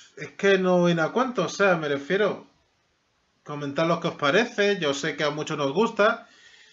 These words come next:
lo que os parece que debamos aceptarlo ya, que quizás no sea tan malo, será un tono, yo ya me lo imagino un tono muy parecido a las últimas series de televisión de Spider-Man,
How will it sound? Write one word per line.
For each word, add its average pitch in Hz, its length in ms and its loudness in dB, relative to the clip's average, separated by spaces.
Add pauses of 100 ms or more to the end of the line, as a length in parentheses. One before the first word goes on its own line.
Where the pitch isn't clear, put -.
(240)
lo 156 180 0
que 165 60 0
os 170 120 -2
parece 175 440 2
que 180 100 2
debamos 165 520 2
aceptarlo 156 640 0
ya, 226 460 6 (720)
que 151 160 -2
quizás 170 460 2
no 156 160 0
sea 147 300 -2
tan 135 240 0
malo, 202 440 4
será 147 320 -2
un 151 200 -6
tono, 165 580 2 (1300)
yo 135 300 -6
ya 180 140 4
me 180 120 4
lo 175 100 6
imagino 165 400 0
un 175 80 2
tono 175 220 4
muy 165 340 2
parecido 170 680 2
a 147 120 -2
las 131 260 -2
últimas 165 520 -4
series 156 300 -4
de 147 80 0
televisión 139 400 -6
de 135 60 -6
Spider-Man, 139 680 -2